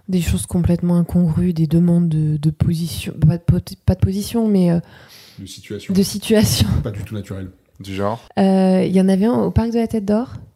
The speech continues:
Speaker 2: Où tu devais me courir dans le dos et me sauter dans le dos.
Speaker 1: Ouais, je pensais pas à celui-là, mais oui, il y avait ça.
Speaker 2: Il y avait eu ça.
Speaker 3: Et ça, ça, c'était compliqué ? Parce que ça, on, ça, on
Speaker 2: En
Speaker 3: l'a
Speaker 2: fait,
Speaker 3: fait aussi.
Speaker 2: alors, c-, je viens d'y réfléchir, mais on l'a fait ensemble.
Speaker 3: Ouais.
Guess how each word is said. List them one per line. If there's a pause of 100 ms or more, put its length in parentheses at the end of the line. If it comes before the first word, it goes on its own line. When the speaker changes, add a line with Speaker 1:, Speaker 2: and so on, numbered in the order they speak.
Speaker 2:
Où
tu
devais
me
courir
dans
le
dos
et
me
sauter
dans
le
dos. (220)
Speaker 1:
Ouais,
je
pensais
pas
à
celui-là,
mais
oui,
il
y
avait
ça.
Speaker 2:
Il
y
avait
eu
ça. (360)
Speaker 3:
Et
ça,
ça, (100)
c'était
compliqué ? (160)
Parce
que
ça,
on,
ça,
on
Speaker 2:
En
Speaker 3:
l'a
Speaker 2:
fait,
Speaker 3:
fait
aussi.
Speaker 2:
alors,
c-,
je
viens
d'y
réfléchir,
mais
on
l'a
fait
ensemble.
Speaker 3:
Ouais.